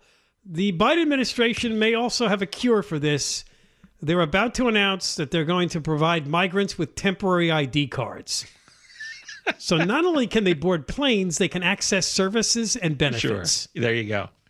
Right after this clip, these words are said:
Speaker 2: <laughs> That's the, but this is the lottery now when you cross the border. This is the golden age to be an illegal immigrant.
Speaker 1: And Trump made it all possible because the Biden people just want to reverse everything that Trump did to the point of making it a more open
Speaker 2: Yeah.
Speaker 1: border than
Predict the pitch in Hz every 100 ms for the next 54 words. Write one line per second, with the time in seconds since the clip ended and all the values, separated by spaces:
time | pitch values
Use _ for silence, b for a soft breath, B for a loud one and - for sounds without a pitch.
0 | - - - _ - - - - - -
1 | - - _ _ B B B B B B
2 | B B - - 139 240 254 254 185 214
3 | 175 175 190 190 151 117 110 107 110 110
4 | 127 117 - 110 139 123 107 139 185 208
5 | 175 156 165 170 220 214 202 - 165 143
6 | 123 - 135 127 123 131 131 127 127 104
7 | 92 80 - - _ _ _ _ _ _
8 | _ _ _ _ _ _ _ _ 156 160
9 | - 269 294 233 214 202 196 - 226 226
10 | - 131 117 139 156 131 143 151 196 226
11 | 214 208 185 185 - 196 175 165 165 175
12 | - 190 196 277 269 247 240 - 240 190
13 | 240 143 120 151 143 - 208 160 196 190
14 | 196 175 160 190 240 214 247 254 196 233
15 | 254 247 233